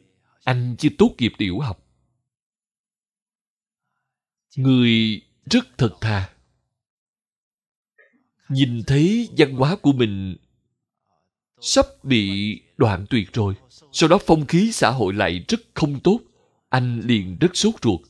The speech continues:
Kết quả anh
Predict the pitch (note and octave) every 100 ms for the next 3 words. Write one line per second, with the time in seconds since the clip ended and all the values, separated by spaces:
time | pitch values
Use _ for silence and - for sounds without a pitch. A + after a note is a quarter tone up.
0 | _ _ _ _ _ _ _ B2+ B2+ _
1 | _ _ _ _ _ _ _ _ _ _
2 | _ _ _ D3 _ C#4+ D4 - A#2 G2
3 | C#3 G#3+ _ D#3 C#3 C#3 C#3